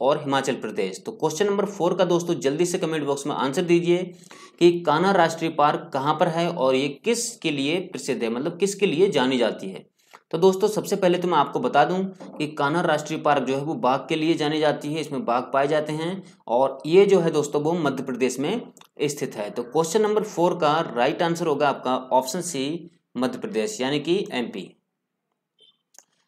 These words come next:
चलिए अगले क्वेश्चन की तरफ चलते हैं दोस्तों, क्वेश्चन नंबर फ़ाइव।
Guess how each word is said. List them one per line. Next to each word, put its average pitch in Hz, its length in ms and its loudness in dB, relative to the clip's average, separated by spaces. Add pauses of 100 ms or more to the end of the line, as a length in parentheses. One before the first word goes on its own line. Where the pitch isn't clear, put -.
(160)
चलिए 156 500 0
अगले 175 220 4
क्वेश्चन 214 320 2
की 208 60 4
तरफ 190 200 2
चलते 175 240 -2
हैं 175 100 0
दोस्तों, 170 320 0
क्वेश्चन 180 420 -2
नंबर 139 300 2
फ़ाइव। - 360 0